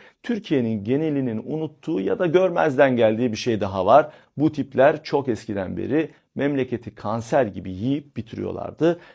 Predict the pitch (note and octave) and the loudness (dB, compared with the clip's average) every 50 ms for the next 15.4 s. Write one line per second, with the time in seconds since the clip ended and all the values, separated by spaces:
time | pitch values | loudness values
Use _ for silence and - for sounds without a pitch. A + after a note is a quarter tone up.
0 | _ _ _ A2+ - - D3 C#3 - A2+ - - - B2+ B2+ A#2 A#2+ A#2+ A#2+ A#2 | _ _ _ -8 -6 -6 -6 -6 -8 -10 -10 -6 -6 -4 -4 -2 -2 0 0 0
1 | A2 A2+ - B2 G#2 G#2 G2+ G2 G2 C#3 E3 E3 D3 B2 A2+ G#2+ A#2+ A2+ A2 G#2+ | -2 -2 -6 -6 -6 -6 -6 -4 -2 0 0 0 0 -2 0 2 4 4 4 2
2 | A2 A2 G#2+ G#2 G#2 G2+ - - B2 A2+ G#2+ A2 A2+ A#2+ A2+ C#3 D3+ F3 E3 - | 2 0 -2 -2 -4 -6 -8 -6 -4 -4 -2 0 0 0 2 2 0 0 -2 -2
3 | F#3 D#3 C3+ B2+ G#2 A2 G#2+ G2+ A2 D3 E3+ E3+ C#3 E3+ G#3 G#3 G#3 - - _ | -2 -2 -2 0 -2 -2 -4 0 0 0 0 2 4 6 6 6 6 4 -4 _
4 | _ _ _ _ _ - G#3+ G#3+ F#3+ D#3 C3 A2 A2 G#2 A2+ G#2+ G#2 - D#3+ F3+ | _ _ _ _ _ 0 2 2 4 4 4 2 0 -2 -4 -8 0 4 6 8
5 | G3 G3+ G3 - - B2+ A2 G#2+ - - A2+ G#2 G2 F#2+ F#2+ A#2 C#3 E3 F#3 F#3 | 8 8 6 0 -6 -8 -8 -8 -8 -8 -6 -6 -6 -4 0 4 4 6 4 4
6 | F#3 - _ _ _ _ - E3 F3+ F3+ E3+ E3 E3 D3+ C3 D3 D3+ D3+ D3+ D3+ | 0 -6 _ _ _ _ 0 0 2 2 2 0 0 0 0 -2 -2 0 0 2
7 | C#3+ C#3 C3 A#2+ - - A#2 A2+ A2 G#2+ G#2 G2 F#2+ F#2 F2+ - - - - D3 | 2 2 2 0 0 -2 -2 -2 -2 -2 -4 -6 -8 -10 -10 -12 -16 -6 -4 -4
8 | D#3 D3 - D3+ C#3+ C#3 C#3 C#3 C3+ - - E3 C#3+ B2+ A#2+ A2 A#2 B2+ A2+ G2 | -2 2 4 4 4 4 2 -2 -6 -6 -4 0 2 2 2 2 0 -2 -4 -4
9 | F#2+ - G2 F#2+ F#2 - F#2+ F#2 - - A2 A2+ A2+ C3 C3+ C#3 C#3 B2+ A#2+ A2+ | -4 -6 -10 -10 -10 -12 -14 -10 -6 -6 -6 -4 -4 -6 -6 -6 -6 -6 -4 -2
10 | A#2+ A#2 A2+ G#2 G2+ F#2+ G2 F#2+ F#2+ F#2 F2+ F#2+ F#2+ G2 G#2 - - D3 D3 D3 | -2 -2 -2 -4 -6 -8 -10 -12 -12 -12 -12 -12 -12 -12 -12 -8 -6 -6 -6 -6
11 | - - - - - - - - - - - - - C#3 E3 F3+ F3 - - _ | -8 -12 -10 -10 -10 -12 -14 -16 -18 -18 -14 -2 2 4 4 4 4 0 -8 _
12 | _ _ _ _ _ _ - G3 E3+ - E3+ E3 E3 E3+ E3+ E3+ D#3+ D3 A#2+ A2 | _ _ _ _ _ _ 2 2 4 6 4 4 4 4 4 4 4 4 4 2
13 | G#2 G#2+ G#2 G2 F#2+ F2+ F#2+ G2 D#3+ D#3+ D3 F3 C3 B2 B2+ A2 F#2+ F2+ F2+ F2+ | 0 -2 -2 -2 -4 -6 -4 -4 -2 0 2 2 4 4 4 4 4 0 -2 -4
14 | G2+ F#2 A#2 E3 F#3 E3 - - G#2+ G2 G2 - G2+ F#2+ F2 F#2 G2+ G2+ G2 G#2+ | -4 -4 -2 -2 -2 -4 -4 -6 -6 -6 -6 -8 -10 -12 -10 -10 -10 -10 -10 -4
15 | G#2 F3+ F3 - D#3+ C3 - | -2 -2 2 2 2 2 0